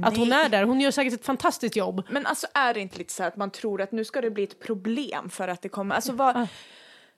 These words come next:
Speaker 2: Jag vet inte. Jag bara
Speaker 1: Mm.
Speaker 2: får känslan av så här att när du jobbar,
Speaker 1: Mm.
Speaker 2: när du är ensam tjej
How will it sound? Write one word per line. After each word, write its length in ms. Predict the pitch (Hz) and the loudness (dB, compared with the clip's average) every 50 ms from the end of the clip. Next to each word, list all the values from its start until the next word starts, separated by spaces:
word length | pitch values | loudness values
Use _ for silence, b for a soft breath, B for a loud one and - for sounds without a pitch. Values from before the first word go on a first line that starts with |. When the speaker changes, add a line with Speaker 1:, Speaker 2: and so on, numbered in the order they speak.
| B _ _ B B B B B B B B B B 196 196 | B _ _ B B B B B B B B B B -14 -10
Speaker 2:
Jag 160 | 208 185 - | -8 -8 -8
vet 300 | - - - - - - - | -8 -10 -14 -16 -18 -18 -18
inte. 260 | 190 - - - - - | -10 -4 -2 0 2 4
Jag 160 | 247 247 226 | 4 6 8
bara 80 | 226 226 | 8 8
Speaker 1:
Mm. 80 | 220 175 | 8 8
Speaker 2:
får 100 | - 220 | 4 0
känslan 400 | - 240 220 208 202 - 214 202 | 2 2 0 0 0 0 0 2
av 120 | 190 190 | 2 2
så 140 | 185 - 196 | 2 2 2
här 80 | 175 180 | 2 2
att 200 | 185 190 - - - | 2 0 -2 -6 -2
när 160 | 214 233 233 | 0 2 2
du 80 | 226 233 | 2 2
jobbar, 760 | 226 226 240 233 220 208 - - 254 240 233 226 220 226 220 _ - - | 2 2 2 2 0 -2 0 4 4 6 6 6 4 2 -2 _ -10 -6
Speaker 1:
Mm. 220 | 240 214 208 214 - _ - | -4 -2 -2 -2 -4 _ -2
Speaker 2:
när 160 | 208 226 226 | 0 2 4
du 100 | 254 240 | 4 4
är 80 | - | 2
ensam 300 | 233 214 202 - 202 202 | 2 0 -2 -2 -4 -4
tjej 460 | - - 285 170 110 147 214 254 359 | -2 0 2 2 2 2 0 -2 -2